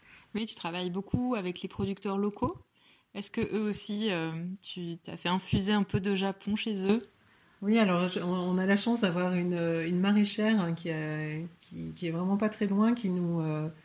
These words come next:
Speaker 2: qui nous livre des, euh, des légumes qui sont, qui sont vraiment splendides.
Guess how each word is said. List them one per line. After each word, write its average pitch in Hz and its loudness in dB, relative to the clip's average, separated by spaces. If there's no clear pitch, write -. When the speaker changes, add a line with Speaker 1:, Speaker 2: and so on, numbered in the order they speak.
Speaker 2:
qui 185 -2
nous 170 0
livre 190 4
des, 160 0
euh, 156 -4
des 165 -2
légumes 175 4
qui 214 -2
sont, 151 -4
qui 165 -10
sont 165 -4
vraiment 190 2
splendides. 202 0